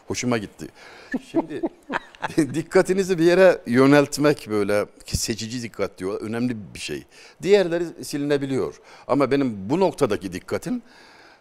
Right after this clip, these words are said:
eee, insafsızdır. Onu da söyleyeyim yani.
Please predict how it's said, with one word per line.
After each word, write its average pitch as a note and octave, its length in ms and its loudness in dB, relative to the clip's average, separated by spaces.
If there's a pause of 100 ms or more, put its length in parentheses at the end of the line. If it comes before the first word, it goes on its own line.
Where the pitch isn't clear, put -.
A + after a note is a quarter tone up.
(260)
eee, D#2 320 -6 (400)
insafsızdır. - 760 -8 (340)
Onu - 140 -18
da G#2 60 -6
söyleyeyim - 400 -14 (100)
yani. - 200 -12